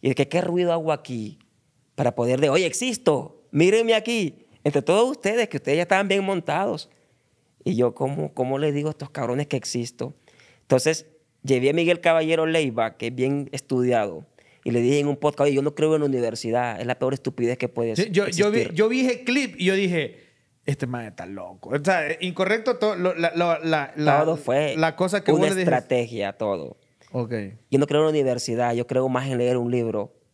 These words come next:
Speaker 1: que ir a buscar un título universitario. Hay cierta razón en eso, no creas que todo está confuso, porque hoy en día estudiar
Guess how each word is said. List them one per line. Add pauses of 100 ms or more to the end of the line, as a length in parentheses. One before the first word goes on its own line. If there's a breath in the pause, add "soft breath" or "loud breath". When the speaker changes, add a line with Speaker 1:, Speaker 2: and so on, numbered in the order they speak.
(400)
Speaker 1:
que
ir
a
buscar
un
título
universitario.
Hay
cierta
razón
en
eso,
no
creas
que
todo
está
confuso, (920 soft breath)
porque
hoy
en
día
estudiar